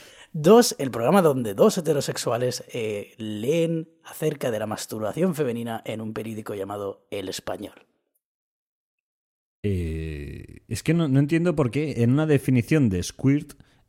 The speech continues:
Speaker 2: meten el comentario este de "hasta hace bien poco la mayoría de mujeres afirmaba no tener experimentado jamás una
Speaker 1: Hasta
Speaker 2: eyaculación".
Speaker 1: hasta hace bien poco como término... Eh,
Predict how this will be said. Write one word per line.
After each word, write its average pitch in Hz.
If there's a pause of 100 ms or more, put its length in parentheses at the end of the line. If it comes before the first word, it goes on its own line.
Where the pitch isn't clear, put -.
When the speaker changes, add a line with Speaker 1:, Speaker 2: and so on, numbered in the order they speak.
(100)
Speaker 2:
meten 131
el 135
comentario 120
este 120
de 95
"hasta 123
hace 226
bien 180
poco 240
la 135
mayoría 131
de 220
mujeres 180
afirmaba 143
no 185
tener 180
experimentado 135
jamás 185
una 202
Speaker 1:
Hasta 180
Speaker 2:
eyaculación". 139 (160)
Speaker 1:
hasta 156
hace 202
bien 196
poco 180
como 170
término... 185
Eh, 151